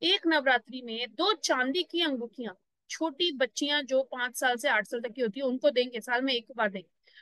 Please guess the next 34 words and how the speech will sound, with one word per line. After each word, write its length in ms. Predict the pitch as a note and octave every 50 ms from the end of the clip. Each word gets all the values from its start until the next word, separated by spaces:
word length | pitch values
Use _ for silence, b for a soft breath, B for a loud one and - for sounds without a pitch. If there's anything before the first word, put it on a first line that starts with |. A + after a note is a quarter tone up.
| b _
तो 60 | - C#4+
आप 160 | B3+ B3+ A#3
देखोगे 380 | A3 B3+ B3 - D4+ D4+ D4+
कि 80 | D#4+ C#4+
business 380 | B3 B3+ A#3+ B3+ C4+ C4+ - -
में 80 | D4 C4+
आने 180 | A#3 A3+ A#3
वाली 180 | A#3+ B3 B3+ C4+
परेशानियां 640 | - B3+ A3+ A3 - - A#3 G#3+ A3 A#3 C4+ C#4+ C4+
रुक 220 | B3 D4 - -
जाएंगी, 500 | D#4 C#4 D4 C#4 C4+ C4 A#3+ C4+ C4 A#3
बेटियों 440 | G3 G3 A#3 A#3+ A#3+ C#4 D4 C#4+ C#4
के 120 | - -
बनते 360 | C4+ A#3 B3+ A#3+ B3 - -
हुए 120 | D4+ D4 C#4+
काम 380 | C#4+ - C4 A#3+ C4+ D#4 D#4
हो 120 | C#4+ C#4 B3+
जाएंगे, 360 | A3 B3 A#3+ A#3 A#3 A#3+ C#4
और 100 | C#4 B3
आपके 240 | A#3 G#3 - - B3
घर 120 | A#3+ A3+
में 140 | A3+ C4 C#4+
ग्रोथ 280 | - - A3 A#3+ E4 F4+ - B B B B B B _ _
और 400 | A#3+ A#3 A3+ A#3 B3+ E4 G4 G#4+
प्यार 480 | F4+ - _ _ _ F#3+ B3+ A#3+ B3 B3
बना 240 | G#3+ A3 G#3 G#3 G3
रहेगा। 300 | G3+ G3 F3+ F3 - _ _ _ _ _ _ _ _ _ _
एक 120 | - B3+ - _
तरीके, 200 | G#3+ F#3+ F#3 _ _ _ _ _ _ _ _ _ _ _ _ _ _ _ _ _ _ _ _
अब 100 | - C#4
जन्माष्टमी 640 | G#3+ C4 C4 B3 A#3+ A#3 A#3+ A#3 A3+ - C#4 C#4 C4+
आ 140 | A#3+ G#3+ G3
रही 180 | G3 - -
है, 60 | -